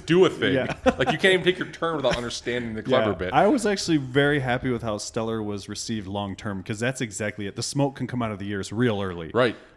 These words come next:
Speaker 2: But
Speaker 1: You can
Speaker 2: you
Speaker 1: go
Speaker 2: know,
Speaker 1: right in.
Speaker 2: I have this new theory I just thought of.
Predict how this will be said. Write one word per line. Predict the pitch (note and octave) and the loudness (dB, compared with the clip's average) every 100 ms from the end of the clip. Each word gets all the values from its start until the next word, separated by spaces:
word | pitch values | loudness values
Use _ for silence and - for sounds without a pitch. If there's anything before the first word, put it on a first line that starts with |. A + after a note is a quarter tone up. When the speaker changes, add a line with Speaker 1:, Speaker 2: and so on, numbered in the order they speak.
| _ | _
Speaker 2:
But | B2+ | -2
Speaker 1:
You | B2 | 0
can | C3+ | 2
Speaker 2:
you | E3+ | 4
Speaker 1:
go | |
Speaker 2:
know, | A3 | 6
Speaker 1:
right | G2+ | 4
in. | G2+ F2+ - - _ _ _ _ | 2 -2 -8 -20 _ _ _ _
Speaker 2:
I | C3 | -2
have | G#3+ F#3+ | -2 -2
this | C3+ - | -4 0
new | C3+ E3+ | 2 2
theory | - G#2 G2 G2+ | 2 -2 0 -2
I | |
just | G#2+ B2+ - | -4 -6 -4
thought | F2+ F2 | -4 -4
of. | F#2 | -8